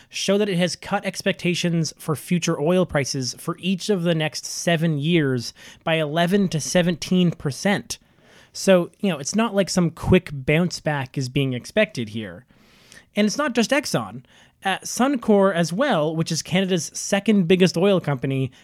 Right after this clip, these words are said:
said last month that it's cutting its workforce by fifteen percent over the next year and a half. And so putting all of this on the backdrop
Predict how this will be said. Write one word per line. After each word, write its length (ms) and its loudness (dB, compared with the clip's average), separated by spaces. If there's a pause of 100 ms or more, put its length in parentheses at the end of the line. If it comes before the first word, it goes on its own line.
said 340 0
last 320 0
month 300 2
that 100 2
it's 160 0
cutting 280 2
its 120 0
workforce 460 0
by 120 -2
fifteen 680 4
percent 440 0
over 220 2
the 60 2
next 320 -2
year 320 0
and 100 -2
a 60 -2
half. 560 -8 (640)
And 160 0
so 240 2 (220)
putting 260 2
all 320 0
of 140 -2
this 260 2
on 140 0
the 80 -2
backdrop 880 -6